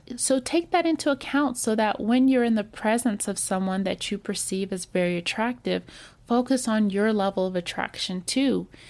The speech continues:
You might be able to hold that in the beginning, but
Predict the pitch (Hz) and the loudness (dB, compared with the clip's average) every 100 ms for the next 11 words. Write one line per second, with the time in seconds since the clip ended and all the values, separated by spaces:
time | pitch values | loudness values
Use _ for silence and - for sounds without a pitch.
0 | - - 202 202 202 262 262 254 240 214 | -20 -4 2 4 4 2 4 4 4 0
1 | 247 233 226 208 202 190 185 - 208 220 | 2 2 2 2 0 0 -2 0 2 4
2 | 208 180 214 202 | 2 2 2 0